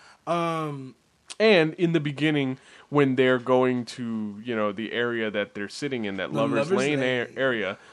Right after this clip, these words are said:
Speaker 2: like, she's very clearly trying to get away from someone.
Speaker 1: Yeah. And in fact, like, she probably thought that's exactly who came up and shot him, you know? But that's just me throwing stuff out in the ether. But what ends up happening is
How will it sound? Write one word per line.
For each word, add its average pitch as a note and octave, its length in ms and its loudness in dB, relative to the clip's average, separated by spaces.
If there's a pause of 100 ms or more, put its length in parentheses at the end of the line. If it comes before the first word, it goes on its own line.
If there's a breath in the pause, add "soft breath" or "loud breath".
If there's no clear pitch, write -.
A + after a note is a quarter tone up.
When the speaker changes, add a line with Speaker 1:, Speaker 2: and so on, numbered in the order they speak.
(140 loud breath)
Speaker 2:
like, A2 160 -6
she's D3+ 260 -8
very C3 280 -2
clearly A2+ 720 -6
trying A2 260 -8
to G#2+ 60 -8
get G2 120 -8
away F2+ 200 -8
from F#2+ 220 -18
someone. D2+ 380 -14
Speaker 1:
Yeah. D3+ 140 -6 (1000 soft breath)
And D#3+ 120 -8
in C#3+ 100 -8
fact, D3 320 -10
like, C3 260 -14
she D#3+ 140 -8
probably D3 320 -6
thought C3+ 280 -10
that's C3+ 260 -12
exactly C3+ 500 -12
who C3+ 140 -14
came C#3 260 -14
up C3+ 220 -14
and C3+ 400 -14
shot D#3+ 280 -10
him, A2+ 140 -18
you A#2+ 80 -20
know? B2+ 240 -18
But A#2+ 160 -14
that's C#3 220 -12
just C#3 180 -14
me C3 240 -16 (720 loud breath)
throwing D#3 220 -2
stuff C#3 240 -8
out C3+ 160 -8
in B2+ 60 -18
the B2 160 -18
ether. B2+ 360 -16 (380 soft breath)
But E3 80 -6
what A3 120 2
ends B3 160 -2
up G#3 80 2
happening E3+ 440 -4
is D3 260 -8